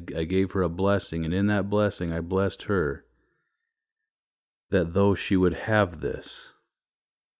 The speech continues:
throughout her life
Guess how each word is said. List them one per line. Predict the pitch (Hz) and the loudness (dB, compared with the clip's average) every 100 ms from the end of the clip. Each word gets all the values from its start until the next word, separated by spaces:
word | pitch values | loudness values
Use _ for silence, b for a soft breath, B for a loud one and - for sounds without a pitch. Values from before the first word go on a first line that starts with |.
| _ _ _ _ _ _ _ _ _ _ _ - | _ _ _ _ _ _ _ _ _ _ _ -2
throughout | 95 90 82 - | 0 2 0 -4
her | 82 | -2
life | 87 95 71 73 - | 0 0 -2 -6 -12